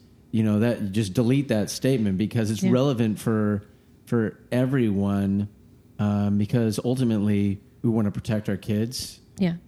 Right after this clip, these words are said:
Speaker 1: We wanna have, you know, good families. We wanna raise our kids in a healthy environment. And
Speaker 2: Well, yes, Jeff, but let me also add, um, you know, the statistics are one out of every four girls and one out of every six boys are sexually abused by the time they're eighteen.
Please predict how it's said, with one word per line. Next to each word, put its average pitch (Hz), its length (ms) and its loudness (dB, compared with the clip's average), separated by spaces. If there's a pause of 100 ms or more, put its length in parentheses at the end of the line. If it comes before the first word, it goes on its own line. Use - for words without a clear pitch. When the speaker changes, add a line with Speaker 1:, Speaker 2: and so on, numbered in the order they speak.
Speaker 1:
We 110 100 0
wanna 107 180 0
have, 110 480 -4 (120)
you 117 100 0
know, 98 300 -2
good - 200 0
families. 113 380 0
We 113 60 0
wanna 104 140 2
raise 110 480 0
our 104 180 -2
kids 110 480 -2
in 98 480 0
a 101 60 -2
healthy 101 300 -2
environment. 104 540 0
And 95 280 0 (440)
Speaker 2:
Well, 269 480 0
yes, 247 520 2
Jeff, 175 260 0
but - 140 0
let 220 160 4
me 302 120 0
also 214 340 0
add, 185 520 0
um, 175 420 2
you 208 140 4
know, 185 60 2
the 190 100 -2
statistics - 640 -4
are 180 160 2
one 175 220 2
out 185 140 2
of 175 100 0
every 170 220 0
four 165 260 -2
girls 156 580 -2 (140)
and 170 160 4
one 160 140 2
out 156 120 2
of 151 80 -2
every 156 200 0
six - 240 -4
boys 151 320 -2
are 151 40 -4
sexually 147 380 -2
abused 151 260 -2
by 135 100 -2
the 147 80 -2
time 151 200 -2
they're 139 120 -2
eighteen. 160 440 0